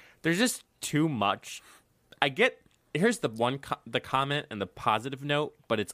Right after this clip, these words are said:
also a, a, a, I don't wanna say it's also up for debate. Um, there's al-, there's always this discussion, you know, do you post everything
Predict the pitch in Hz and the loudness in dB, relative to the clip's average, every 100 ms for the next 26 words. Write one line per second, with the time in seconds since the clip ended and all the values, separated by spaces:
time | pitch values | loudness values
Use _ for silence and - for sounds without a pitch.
0 | - 113 - 123 107 95 90 - - 98 | 0 0 2 2 4 2 0 -4 -4 -4
1 | - - - 85 - - 107 113 95 - | -4 -12 -8 -8 -10 -8 -4 -4 -4 -2
2 | 98 87 - 90 - 90 - 98 - 95 | 0 -2 -4 -6 -4 -6 -4 -6 -6 -12
3 | 80 82 104 - - - - - 95 87 | -8 -4 -4 -6 -20 -20 -10 -2 0 0
4 | 85 - 127 123 - 160 - 143 143 - | -6 -2 0 2 4 4 2 -4 -4 2
5 | 165 175 147 120 117 113 - 110 104 92 | 2 2 -2 -8 -2 -2 0 -4 -2 -4
6 | 85 107 104 120 107 - 113 113 113 101 | -4 -4 -2 0 0 0 -2 0 0 0